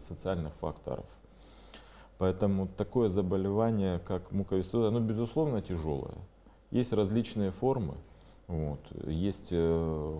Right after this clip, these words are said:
формы, вот как мы вначале коснулись немножко вот этой классификации, да, по степени тяжести. Есть, э, а,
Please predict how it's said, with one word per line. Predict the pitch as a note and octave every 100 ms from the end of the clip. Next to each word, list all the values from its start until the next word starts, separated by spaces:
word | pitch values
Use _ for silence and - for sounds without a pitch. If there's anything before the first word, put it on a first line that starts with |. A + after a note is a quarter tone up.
| -
формы, | G#2 G2 F2+
вот | E2 E2
как | - E2+
мы | F2+
вначале | F2 F2 F2+ E2+
коснулись | F2 F#2 C3+ C3+ F2+ D#2+
немножко | D#2+ D#2+ - E2
вот | E2+
этой | E2+ E2
классификации, | - F2 F#2+ F#2+ G#2 C#3 C#3 E2
да, | E2 G2
по | -
степени | F2 - D#2+ E2 E2+ D#2+
тяжести. | E2 D2+ D#2 - D#2+
Есть, | E2+ F2 - E2
э, | D2+ D2+ - - - - - - - -
а, | E2 D#2+ E2 E2